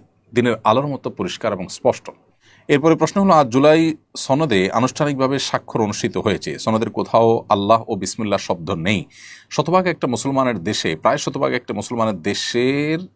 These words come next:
জাতীয় সনদে ধর্মীয় মূল্যবোধকে উপেক্ষা করাকে আপনি কিভাবে দেখছেন? খুবই দুর্ভাগ্যজনক বাস্তবতা। জুলাই সনদে অনেক সত্যকে এড়িয়ে যাওয়া হয়েছে। জুলাই আন্দোলনের পেছনে মাদ্রাসার ছাত্রদের ভূমিকা,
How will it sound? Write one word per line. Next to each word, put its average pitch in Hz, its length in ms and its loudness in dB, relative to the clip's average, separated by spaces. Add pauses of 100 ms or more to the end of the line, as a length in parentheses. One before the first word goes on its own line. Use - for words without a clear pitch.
(120)
জাতীয় 165 440 0
সনদে 95 420 0
ধর্মীয় 107 320 0
মূল্যবোধকে 98 500 0
উপেক্ষা 101 360 -2
করাকে 85 340 -2
আপনি 80 180 -10
কিভাবে 95 280 -4
দেখছেন? 73 340 -10
খুবই 160 220 -2
দুর্ভাগ্যজনক 135 640 0
বাস্তবতা। 73 500 -8 (680)
জুলাই 147 220 6
সনদে 143 520 2 (640)
অনেক 160 500 2
সত্যকে 110 800 -4
এড়িয়ে 131 240 4
যাওয়া 76 260 -2
হয়েছে। - 440 -12 (1200)
জুলাই 156 200 6
আন্দোলনের 170 360 2
পেছনে 151 480 -2
মাদ্রাসার 117 460 0
ছাত্রদের 110 420 -2
ভূমিকা, 98 580 0